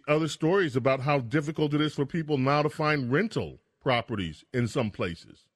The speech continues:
The cost of housing, building a house, has risen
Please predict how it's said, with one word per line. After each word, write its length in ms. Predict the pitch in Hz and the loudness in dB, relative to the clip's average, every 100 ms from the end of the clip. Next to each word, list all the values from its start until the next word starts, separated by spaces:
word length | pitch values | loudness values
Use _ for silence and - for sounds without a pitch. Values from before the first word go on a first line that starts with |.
| _ _ _ _ _ _ _ _ _ _ _ _ 139 | _ _ _ _ _ _ _ _ _ _ _ _ -6
The 80 | |
cost 340 | 131 185 170 170 | 0 2 2 -2
of 100 | 123 | -4
housing, 640 | - 165 190 180 113 76 60 _ _ _ | -4 0 2 2 -2 -8 -12 _ _ _
building 400 | 113 165 196 185 | 0 2 2 2
a 60 | 170 | 0
house, 460 | 151 147 87 - - _ _ _ _ | 0 0 -2 -8 -20 _ _ _ _
has 240 | 151 143 117 | 0 0 0
risen 480 | 147 185 170 175 | 0 2 2 -2